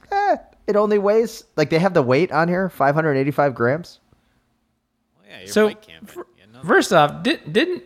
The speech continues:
Speaker 3: didn't Polar Stuff do this a while ago?
Speaker 2: Polar
Speaker 3: The
Speaker 2: did this a long time ago. Yeah, I mean,
Speaker 3: Yeah.
Speaker 2: tons of, and now it's like every brand's got, got one of
Speaker 3: They got
Speaker 2: these
Speaker 3: one of these.
Speaker 2: silly things.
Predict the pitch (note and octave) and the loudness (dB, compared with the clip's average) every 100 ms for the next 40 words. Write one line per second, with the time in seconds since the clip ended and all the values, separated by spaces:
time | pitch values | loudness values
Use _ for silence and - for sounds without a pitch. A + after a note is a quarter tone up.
0 | _ - F3 F3 C#3 C#3+ D3 C#3+ D3 C3+ | _ -6 -4 -2 0 2 4 2 2 0
1 | - B2+ B2 - A2 G#2+ A2 A2 A2 G#2+ | 0 -2 0 0 2 2 2 2 0 0
2 | A2 _ _ _ B2+ C#3+ F#2 F2 F#2+ - | -6 _ _ _ -8 -2 0 0 -4 -10
3 | G2+ G2 F#2+ F#2 F2 E2+ E2+ E2+ F#2 F2 | -12 -14 -12 -14 -14 -14 -16 -10 -8 -6
4 | F#2 A2+ A2+ F#2+ - A2 G#2+ A#2+ _ - | -2 4 4 4 0 -10 -12 -14 _ -20
5 | _ D3 C#3+ F3 D#3 - G2 F#2 - A2 | _ -6 -2 0 -2 -4 -6 -8 -12 -12
6 | A2 G2 F2+ F2 E2+ - E2 D#2 - _ | -10 -10 -10 -10 -10 -12 -12 -12 -16 _
7 | _ F2 D#2+ E2+ E2+ A2+ A2 A2 A2 G#2+ | _ -16 -16 -14 -6 -2 -2 -2 -4 -4
8 | A2 F2 E2+ | -6 -10 -20